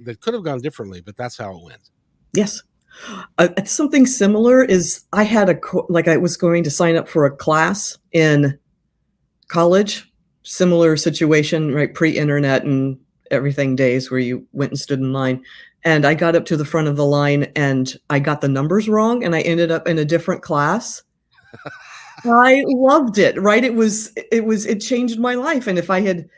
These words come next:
Speaker 2: stayed in sort of the comfort zone of this thing that I, that I wanted, rather than making the mistake,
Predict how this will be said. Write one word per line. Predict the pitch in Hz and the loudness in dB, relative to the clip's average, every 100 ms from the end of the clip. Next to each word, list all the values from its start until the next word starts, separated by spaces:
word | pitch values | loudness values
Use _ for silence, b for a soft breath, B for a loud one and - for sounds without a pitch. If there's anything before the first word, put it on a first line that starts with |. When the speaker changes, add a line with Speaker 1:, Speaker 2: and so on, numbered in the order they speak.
| b b _ | b b _
Speaker 2:
stayed | - - 208 240 226 | -8 -2 0 0 0
in | 202 190 185 | 0 0 -2
sort | 208 190 | -2 -4
of | 170 | -2
the | 170 | -6
comfort | - 202 208 233 | -4 -6 -2 -4
zone | 185 196 202 185 | -2 -2 -2 -2
of | |
this | 160 147 - | -6 -8 -6
thing | 170 | -6
that | 160 143 | -4 -4
I, | 127 - _ _ _ _ | -4 -6 _ _ _ _
that | 160 | -6
I | 135 | -6
wanted, | 135 147 160 233 269 262 b b - | -6 -6 -2 0 -2 -8 b b -4
rather | 175 170 170 | -2 -2 -2
than | 165 151 131 | -2 -4 -4
making | 165 165 180 | -6 -4 -6
the | 165 | -6
mistake, | 160 156 - 165 170 - | -10 -8 -2 -2 -4 -12